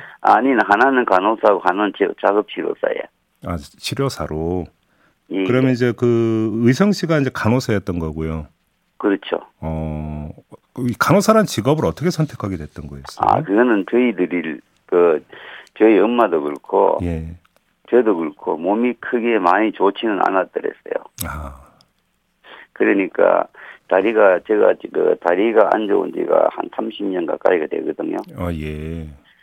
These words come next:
Speaker 1: 그러니 아빠, 아빠 다리도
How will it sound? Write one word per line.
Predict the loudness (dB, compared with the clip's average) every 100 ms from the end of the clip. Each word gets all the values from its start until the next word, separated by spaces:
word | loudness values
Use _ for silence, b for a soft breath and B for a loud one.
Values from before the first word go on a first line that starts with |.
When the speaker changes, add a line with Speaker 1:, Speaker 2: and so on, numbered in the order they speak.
| _ _
Speaker 1:
그러니 | -2 -2 0 -4 -6 _ _ _ -6
아빠, | -6 2 4 4 4
아빠 | 0 0 -2
다리도 | 2 2 2 4 4 4 2 -2